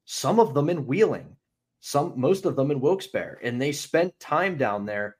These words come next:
becoming good players. They weren't just guys who they drafted a year or two prior and all of a sudden they were here. They took time to develop.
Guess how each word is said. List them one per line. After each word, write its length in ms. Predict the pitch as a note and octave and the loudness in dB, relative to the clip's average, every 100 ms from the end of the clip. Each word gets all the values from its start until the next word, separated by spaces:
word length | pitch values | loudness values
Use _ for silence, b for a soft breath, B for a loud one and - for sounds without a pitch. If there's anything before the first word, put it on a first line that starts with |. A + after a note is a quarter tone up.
| _ | _
becoming 680 | C3 C3+ - C3+ D3 C3+ A2 | -6 -4 -4 -2 0 -2 -4
good 300 | A#2+ G#2+ G2+ | -6 -8 -6
players. 640 | - D3+ A#2+ - - - _ _ _ - | 0 0 0 -6 -18 -20 _ _ _ -2
They 120 | B2+ | -2
weren't 340 | A2+ D#3+ F#3+ | 0 0 -2
just 240 | D3 D#3+ D3+ | -2 -2 2
guys 280 | C#3 C3+ | 4 4
who 80 | - | 0
they 140 | B2+ A2+ | -4 -4
drafted 460 | G#2+ B2 C#3 C3 | 0 2 2 -2
a 100 | G#2+ | -6
year 300 | G2 A#2 A#2+ | -4 -4 -4
or 60 | A#2 | -6
two 240 | - A2+ | -8 -10
prior 640 | F#2 A#2+ D#3 C#3 G2 F#2 - _ _ | -4 4 4 4 0 -6 -12 _ _
and 120 | B2 B2 | -2 2
all 140 | B2+ | 2
of 60 | A2 | 2
a 40 | |
sudden 360 | - C3+ B2 A#2 | 0 0 0 0
they 120 | B2 | -2
were 140 | G#2+ | -4
here. 400 | G2 E3 B2+ - _ _ _ _ | -4 -2 -2 -4 _ _ _ _
They 180 | G2 E3 | -2 -2
took 220 | G#3 C4 | 0 -4
time 280 | G#3 G3 F#3+ | -2 0 0
to 60 | D#3+ | -2
develop. 560 | A#2+ - C#3+ B2 - | -6 0 2 2 -2